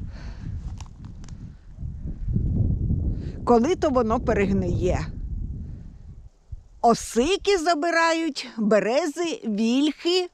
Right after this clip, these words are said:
а сосни залишаються. З сосен дрова погані,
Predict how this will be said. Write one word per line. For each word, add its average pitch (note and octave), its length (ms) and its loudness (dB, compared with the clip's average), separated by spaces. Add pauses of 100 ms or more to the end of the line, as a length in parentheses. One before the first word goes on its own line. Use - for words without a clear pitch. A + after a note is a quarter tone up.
(840)
а F3+ 200 4
сосни F#4 800 2
залишаються. A#3 1200 2
З F#3 100 0
сосен A3+ 580 2
дрова G3 320 4
погані, A3+ 720 2